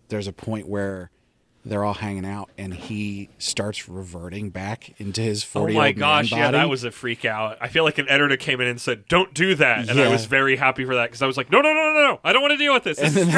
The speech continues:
Speaker 2: stressful. This is too stressful."
Speaker 1: they just go back, and it hasn't happened again, and you're like, "What was that?" <laughs>
Speaker 2: Yeah.
Speaker 1: 'Cause there's no, like, "Oh, it's because this happened." It's just,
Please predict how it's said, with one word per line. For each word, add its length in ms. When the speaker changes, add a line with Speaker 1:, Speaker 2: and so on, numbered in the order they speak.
Speaker 2:
stressful. 120
This 140
is 60
too 180
stressful." 480
Speaker 1:
they 180
just 240
go 140
back, 440
and 140
it 80
hasn't 320
happened 280
again, 280
and 100
you're 140
like, 300
"What 360
was 300
that?" 380
<laughs> 460
Speaker 2:
Yeah. 180
Speaker 1:
'Cause 160
there's 180
no, 200
like, 360
"Oh, 260
it's 140
because 340
this 260
happened." 520
It's 120
just, 300